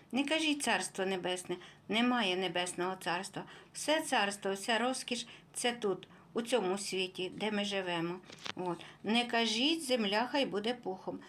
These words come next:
Не може бути земля пухом. Не можуть бути тони землі пухом. І ота, о-, отой пам'ятник такий тяжкенний, він теж не може бути пухом.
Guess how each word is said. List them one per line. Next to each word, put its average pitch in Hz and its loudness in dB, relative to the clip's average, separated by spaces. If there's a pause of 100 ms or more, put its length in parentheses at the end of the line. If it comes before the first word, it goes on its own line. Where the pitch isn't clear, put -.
(220)
Не 247 2
може 254 6
бути 190 -2
земля 185 -2
пухом. 180 -6 (320)
Не 240 4
можуть 262 6
бути 233 -2
тони 220 2
землі 202 -2
пухом. 202 -6 (360)
І 233 4
ота, 233 2 (640)
о-, - 0
отой 233 2
пам'ятник 226 4
такий 208 0
тяжкенний, 202 0
він 240 0
теж 247 2
не 190 0
може 190 -2
бути 180 -4
пухом. 180 -10